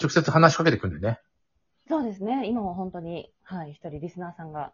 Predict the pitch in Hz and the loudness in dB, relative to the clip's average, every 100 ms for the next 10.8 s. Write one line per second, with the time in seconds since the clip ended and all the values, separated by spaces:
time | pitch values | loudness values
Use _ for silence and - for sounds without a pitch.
0 | _ 180 143 135 135 135 151 - 285 277 | _ -14 -14 -16 -16 -18 -20 -12 -8 -6
1 | 170 - 147 139 - 139 117 254 277 170 | -8 -4 0 0 4 6 6 0 -8 -10
2 | 170 165 160 143 147 120 - 143 - 135 | -12 -10 -10 -10 -10 -12 -12 -16 -16 -18
3 | 135 - 127 147 180 170 165 143 131 170 | -18 -18 -16 -14 -12 -12 -12 -18 -12 -8
4 | 233 170 143 127 131 156 _ _ - - | -8 -10 -16 -18 -20 _ _ _ -16 -16
5 | - 131 135 160 175 165 165 156 151 147 | 6 6 12 12 12 12 10 12 10 10
6 | 143 135 127 135 - 143 113 110 175 170 | 10 8 6 0 0 2 4 4 6 8
7 | 120 90 - - - 147 120 117 - 311 | 8 6 -6 0 2 4 2 -2 0 0
8 | 294 165 277 240 156 - - 262 185 175 | 0 0 2 4 2 -4 -6 4 6 10
9 | 135 185 185 - 233 180 202 160 135 120 | 10 10 2 2 4 6 8 10 10 10
10 | 120 135 131 123 101 95 104 | 8 8 8 4 2 2 2